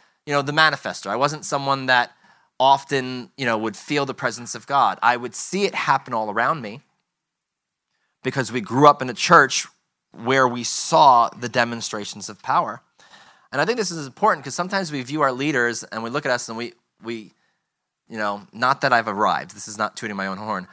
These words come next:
But sometimes you look at the pastor, you look at the leader, and you just kind of think that they've been that way their whole life. And they've never been in a place that you are. Like, I, I grew up with struggles. I grew up with things that I battled through. And I grew up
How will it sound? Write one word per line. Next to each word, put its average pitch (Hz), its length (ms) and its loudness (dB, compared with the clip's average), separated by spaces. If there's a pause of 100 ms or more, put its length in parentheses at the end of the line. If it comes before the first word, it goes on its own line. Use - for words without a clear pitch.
(140)
But 123 120 -6
sometimes 196 240 4
you 147 80 0
look 190 200 4
at 180 160 0
the 135 80 -6
pastor, 160 380 6
you 135 60 -2
look 156 100 0
at 160 80 -4
the 127 60 -8
leader, 139 400 4
and 127 120 -4
you 135 80 -6
just 135 280 -4
kind 147 200 2
of 120 160 -2
think 135 340 -4
that 107 160 -4
they've 120 220 -4
been 135 200 -2
that 123 160 0
way 117 140 0
their 107 140 -2
whole 107 200 -4
life. 87 400 0 (640)
And 120 100 -2
they've 123 140 2
never 143 220 4
been 139 180 0
in 127 140 -2
a 107 40 -10
place - 300 -4
that 101 80 -10
you 107 160 -2
are. 127 160 8
Like, 107 200 0
I, 151 200 2 (140)
I 185 140 8
grew 160 260 4
up 185 280 8 (320)
with 160 240 0
struggles. 131 640 2
I 139 160 6
grew 143 220 2
up 160 140 2
with 139 140 -6
things 147 320 -6
that 123 100 -2
I 117 60 -2
battled 170 360 0
through. 120 120 -2
And 123 80 -2
I 180 100 2
grew 170 180 0
up - 180 2